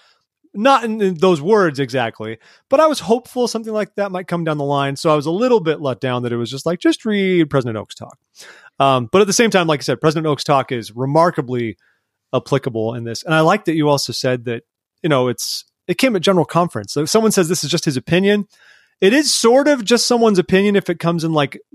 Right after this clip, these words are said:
a book they're selling, a Deseret book, which is, like, technically not a publication of the church and therefore not a publication of President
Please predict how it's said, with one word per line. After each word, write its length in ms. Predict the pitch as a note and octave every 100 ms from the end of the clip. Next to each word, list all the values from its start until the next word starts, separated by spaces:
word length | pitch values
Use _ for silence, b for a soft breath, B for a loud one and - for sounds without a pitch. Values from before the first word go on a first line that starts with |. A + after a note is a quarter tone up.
| F#3
a 100 | E3
book 380 | A2 D#3+ F#3 -
they're 160 | F#3 F#3+
selling, 540 | - F#3 F#3+ G3 G3
a 40 |
Deseret 460 | D3 E3 D#3 D3+ B2
book, 320 | E3 F#3 -
which 140 | C#3+ C3
is, 100 | B2+
like, 160 | B2+
technically 480 | - E3 F3+ F3+ D#3+
not 160 | D#3 D3+
a 40 |
publication 500 | D3 C#3+ C#3+ D#3+ D#3+
of 80 | B2+
the 60 |
church 280 | B2 D#3 D3+
and 80 | C#3
therefore 280 | C3+ - B2+
not 280 | B2 C#3 C#3
a 60 |
publication 640 | - C#3 C3+ C3+ C#3 D3 C3+
of 340 | B2+ B2+ -
President 360 | - C#3 C#3+